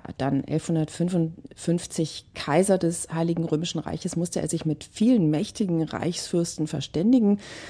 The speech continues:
Und weil es in Barbarossas Zeiten ja noch längst keine festen Residenzen gab, sondern der Kaiser ein Reisekaiser war,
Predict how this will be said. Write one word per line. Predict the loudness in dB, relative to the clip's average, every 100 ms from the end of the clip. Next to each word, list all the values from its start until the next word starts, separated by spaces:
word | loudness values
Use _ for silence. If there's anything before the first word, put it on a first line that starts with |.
| -10 0
Und | 2
weil | 2 2
es |
in | 0
Barbarossas | 2 2 2 0 0 0
Zeiten | -2 0
ja | 2
noch | 2 0 -4
längst | -2 -2 0
keine | 0 2
festen | 0 0 0
Residenzen | 0 2 4 4 6 4
gab, | 2 -2 -2
sondern | -2 0 2 2 0
der | -6
Kaiser | -4 0 0 0
ein | -2
Reisekaiser | -2 4 6 6 4 0 2 4 6 6 6
war, | 2 0